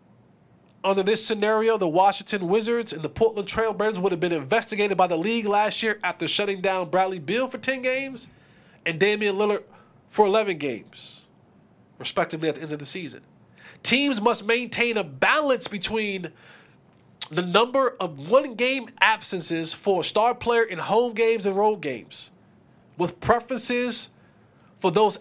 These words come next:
absences to happen in home games. Meaning, if you're K D or LeBron, when y'all go on the road,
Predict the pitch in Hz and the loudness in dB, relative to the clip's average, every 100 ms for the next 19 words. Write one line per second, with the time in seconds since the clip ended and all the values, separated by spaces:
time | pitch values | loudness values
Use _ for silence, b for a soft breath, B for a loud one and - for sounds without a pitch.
0 | - 240 - 202 - 180 175 170 180 190 | 2 2 0 -6 -2 -2 -2 -2 0 2
1 | 196 190 190 180 247 220 127 101 - - | 2 0 -2 0 -2 -4 -10 -12 -18 -20
2 | - _ _ b b b b b b b | -20 _ _ b b b b b b b
3 | _ _ _ _ _ _ _ - 147 202 | _ _ _ _ _ _ _ -6 0 2
4 | 214 220 208 - _ _ _ _ _ _ | 2 -6 -8 -14 _ _ _ _ _ _
5 | _ _ _ _ _ _ _ _ _ _ | _ _ _ _ _ _ _ _ _ _
6 | _ _ _ _ _ _ - 175 175 170 | _ _ _ _ _ _ 0 0 0 0
7 | 226 226 226 214 - _ - 196 220 214 | 4 6 4 0 -8 _ -2 0 2 0
8 | 233 196 135 120 156 196 214 226 175 170 | 0 0 0 0 2 2 2 0 -2 2
9 | 202 247 233 247 240 233 214 269 339 330 | 4 4 2 2 2 2 4 4 2 -2